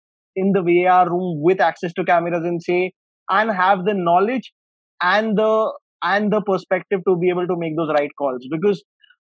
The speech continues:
like, the, the whole idea of V A R saying that, "Hey, that may not have been a penalty, but you know what?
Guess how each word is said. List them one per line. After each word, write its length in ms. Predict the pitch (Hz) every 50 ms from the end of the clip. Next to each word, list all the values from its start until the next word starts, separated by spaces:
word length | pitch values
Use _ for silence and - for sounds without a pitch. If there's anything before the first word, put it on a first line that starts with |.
| _ _ _ _ _ _ _ _ _ _ -
like, 260 | 226 226 233 240 233 - _ -
the, 220 | 185 185 226 208 196
the 100 | 226 196
whole 220 | 175 233 269 262 - - 185
idea 360 | 190 196 208 220 240 240 240
of 280 | 226 - 214 220 214 185 -
V 220 | 190 190 196 196
A 80 | 202 202
R 80 | 196 190
saying 340 | - 202 196 196 202 196 180
that, 220 | 185 185 190 - - _ _ _ _
"Hey, 140 | - 262 262 196
that 180 | 208 208 214 196
may 160 | 208 220 226 214
not 200 | 214 220 240 247
have 160 | 240 240 196
been 160 | 220 220 214
a 60 | 208
penalty, 400 | - 185 175 185 202 190 208 190 170
but 120 | 180 170
you 120 | 175 190 202
know 100 | 226 220
what? 240 | 196 190 202 226